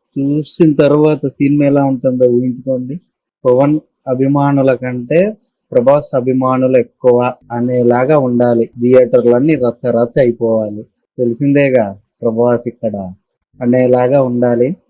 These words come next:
ట్రైలర్ విషయానికి వస్తే దీంట్లో రెండు క్యారెక్టర్లు ఉన్నాయి. ఒకటి వాళ్ళ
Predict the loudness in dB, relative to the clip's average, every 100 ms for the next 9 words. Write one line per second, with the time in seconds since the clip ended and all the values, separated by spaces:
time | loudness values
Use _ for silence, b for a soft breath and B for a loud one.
0 | _ _ 4 6 6 2 0 -2 -2 -2
1 | -4 -2 0 0 0 -2 -2 4 4 4
2 | 0 0 0 0 0 0 2 0 0 0
3 | -2 -4 -12 _ -8 0 2 4 2 2
4 | 2 2